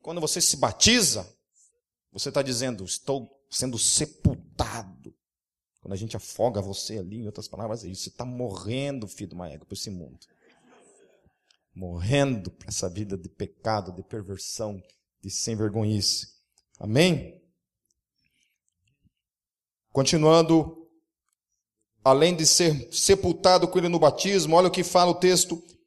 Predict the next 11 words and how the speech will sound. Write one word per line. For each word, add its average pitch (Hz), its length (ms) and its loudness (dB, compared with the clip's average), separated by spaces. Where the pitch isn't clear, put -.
"no 160 220 6
qual 214 240 10
também 220 420 4
fostes 233 880 6
ressuscitados." 208 1800 6
Repita, 180 480 2
ressuscitados. 185 1500 4
Repita 196 380 2
comigo, 190 460 4
"Nós 190 400 8
fomos 208 720 6